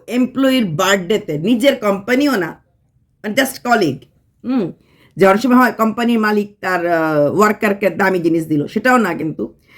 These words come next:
একটা just জুনিয়রের মেয়ের বার্থডেতে এত দামি গিফট, পঁয়ষট্টি হাজার টাকা। সেই জুনিয়রের মেয়ের বিয়ের গিফটটা অনেক, অনেকটা টাকাই হওয়া উচিত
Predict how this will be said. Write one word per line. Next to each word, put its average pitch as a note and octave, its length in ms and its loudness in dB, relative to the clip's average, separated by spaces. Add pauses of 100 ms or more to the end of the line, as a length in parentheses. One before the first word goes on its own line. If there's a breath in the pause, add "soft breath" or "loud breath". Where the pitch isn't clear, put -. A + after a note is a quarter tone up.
(240 soft breath)
একটা G#3 240 -2
just A#3 380 0
জুনিয়রের D4 640 2
মেয়ের A#3 280 0
বার্থডেতে F3+ 640 -4 (140)
এত A3+ 300 -8
দামি G3 420 2
গিফট, - 380 -2 (420)
পঁয়ষট্টি G3 460 0
হাজার D#3+ 200 0
টাকা। E3+ 340 -8 (320 soft breath)
সেই E4 420 4
জুনিয়রের C4+ 640 2
মেয়ের G#3+ 380 2 (400)
বিয়ের A#3 520 2
গিফটটা G3 640 -4 (360)
অনেক, G#3+ 380 -2 (680)
অনেকটা C#4+ 360 0
টাকাই G3 280 0
হওয়া E3 140 2
উচিত D3 300 -2